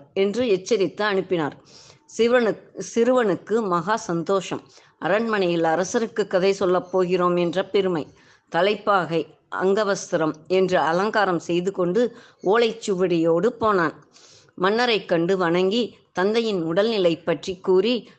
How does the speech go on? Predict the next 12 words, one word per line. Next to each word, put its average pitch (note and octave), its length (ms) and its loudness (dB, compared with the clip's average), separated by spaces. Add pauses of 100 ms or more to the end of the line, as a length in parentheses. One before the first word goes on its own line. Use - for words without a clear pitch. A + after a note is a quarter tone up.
(120)
தான் F#3+ 240 2
கதை F#3 260 2
சொல்லப் G3 400 0
போவதாக E3 580 0
பணிவுடன் G3+ 600 -2
கூறினான். F3+ 480 0 (340)
மன்னர் G#3 360 0
வேண்டாம் G3 520 0
என்று F#3 280 0
சொ-, - 340 -12
சொல்லி G#3 400 -2
விடுவாரோ, F#3+ 640 2